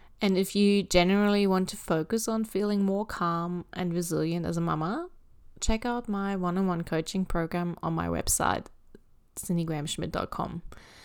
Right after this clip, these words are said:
because that's where we focus on you and how you can meet your needs in order for you to be the mom that you want to be,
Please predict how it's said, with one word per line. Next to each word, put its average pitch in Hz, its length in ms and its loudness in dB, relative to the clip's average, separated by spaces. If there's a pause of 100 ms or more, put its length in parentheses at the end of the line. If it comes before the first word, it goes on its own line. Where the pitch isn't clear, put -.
(680)
because 214 320 2
that's - 420 0
where 196 140 4
we 202 120 2
focus 185 480 2
on 165 120 -2
you 185 380 -2 (200)
and 190 120 0
how 185 140 0
you 180 240 2
can 185 240 2
meet 175 200 2
your 170 240 2
needs - 540 -4 (300)
in 202 120 2
order 185 280 4
for 226 120 2
you 185 240 6
to 175 140 -2
be 165 200 4
the 160 100 2
mom 156 340 0
that 180 220 -2
you 175 100 0
want - 200 -4
to - 80 -4
be, 180 380 0